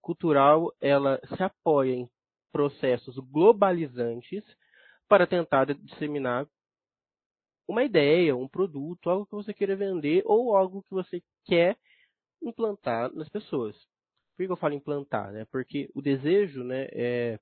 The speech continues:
a vontade, né, tudo isso, a indústria cultural tra-, trabalha com isso, n-, não é de uma maneira, de uma maneira ingênua, né, de uma maneira desinteressada, né, como a gente fala na filosofia.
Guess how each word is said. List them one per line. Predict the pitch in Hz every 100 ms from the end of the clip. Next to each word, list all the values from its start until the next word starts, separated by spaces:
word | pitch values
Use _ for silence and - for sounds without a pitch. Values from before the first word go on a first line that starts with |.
| -
a | 117
vontade, | 117 110 135 147 151 120 -
né, | 107 113 135 _ _ _ _ _
tudo | - 202
isso, | 175 180 214 - 165 -
a | 131
indústria | 139 165 -
cultural | 185 - 160
tra-, | 170 - 165
trabalha | 180 175 160 156
com | -
isso, | 160 196 160
n-, | 151 165 -
não | 165 202
é | 254
de | 247
uma |
maneira, | 226 196 170 165 165 160 127 107 - _ _ _ _ _ _ _ _ _ _ _ -
de | 139
uma |
maneira | 143 147 147
ingênua, | 143 123 123 113
né, | 113 120
de | 117
uma | 123
maneira | 123 123 123 113
desinteressada, | 117 135 135 143 143 139 - 127 110 104
né, | 107 110
como | 117
a |
gente | 110 117
fala | - 113
na |
filosofia. | 110 113 110 110 - 104